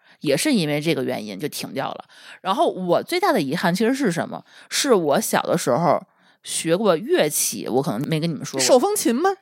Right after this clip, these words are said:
Speaker 2: 说过一次。
Speaker 1: 呃，对，一个是手风琴，一个是打击乐。
Speaker 2: 哦，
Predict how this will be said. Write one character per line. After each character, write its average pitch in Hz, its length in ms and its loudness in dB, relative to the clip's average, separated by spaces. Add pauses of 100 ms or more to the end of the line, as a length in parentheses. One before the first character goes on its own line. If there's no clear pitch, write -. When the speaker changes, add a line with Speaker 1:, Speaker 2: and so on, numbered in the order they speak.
(400)
Speaker 2:
说 339 280 -2
过 320 140 2
一 196 100 -2
次。 185 160 -12
Speaker 1:
呃， 185 280 4
对， - 340 2
一 226 120 0
个 294 100 4
是 294 100 2
手 147 180 0
风 214 160 2
琴， 170 220 0
一 180 80 0
个 214 80 2
是 240 80 0
打 - 160 -2
击 160 160 -4
乐。 294 240 2 (180)
Speaker 2:
哦， 269 140 6